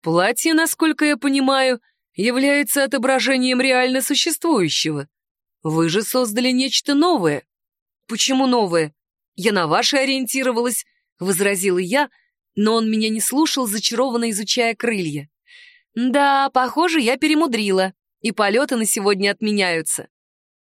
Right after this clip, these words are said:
Крылья я хоть и чувствовала, но управлять толком ими не получалось, даже сложить их не могла.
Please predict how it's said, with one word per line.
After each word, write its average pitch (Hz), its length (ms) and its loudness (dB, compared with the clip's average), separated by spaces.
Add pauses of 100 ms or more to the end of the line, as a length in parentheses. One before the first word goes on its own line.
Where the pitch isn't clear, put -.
(140)
Крылья 247 420 0
я 226 80 -2
хоть 247 220 -2
и 233 60 -4
чувствовала, 196 720 0 (200)
но 226 160 2
управлять 240 540 0
толком 208 420 2
ими 196 120 2
не 220 120 -2
получалось, 214 720 -2 (140)
даже 240 280 0
сложить 269 440 0
их 196 120 -6
не 196 80 0
могла. 180 460 -2